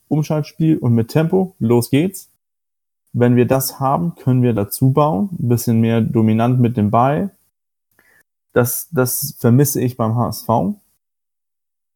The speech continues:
Zum Beispiel mit, ähm, mit Brøndby in Dänemark, wo Alexander Zorniger auch, ähm, Trainer war. Da habe ich einen Jugendtrainer, ähm, bekannter ist er nicht, der war bei, bei Twitter, war mit einem dänischen Podcast.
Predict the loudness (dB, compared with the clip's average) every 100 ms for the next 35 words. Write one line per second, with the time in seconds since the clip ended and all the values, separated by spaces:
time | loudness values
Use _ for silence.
0 | _ _ -2 0 0 0 2 2 -2 -8
1 | -18 -8 -4 -2 -2 -2 -2 -2 -4 -6
2 | _ _ _ _ _ _ _ _ _ _
3 | -6 -2 0 2 4 4 4 2 0 0
4 | -2 0 0 0 0 0 0 0 0 0
5 | 0 0 -2 -2 -2 0 0 -2 -2 -4
6 | -4 -4 -2 -2 -2 -4 -6 _ _ _
7 | _ _ _ _ 0 2 2 0 -2 -2
8 | 0 0 -2 -4 -4 0 2 2 2 -2
9 | -2 0 0 -2 -6 -10 _ _ -6 2
10 | 4 4 2 2 0 0 -4 -10 _ _
11 | _ _ _ _ _ _ -20 -20 -20 -20
12 | -20 _ _ _ _ _ _ -14 -6 -2
13 | -2 0 0 0 0 -2 -4 -2 -2 0
14 | -2 -4 -4 -6 -4 -4 -2 -4 -2 -2
15 | -4 -6 -2 -2 -2 -4 -6 -6 -8 -8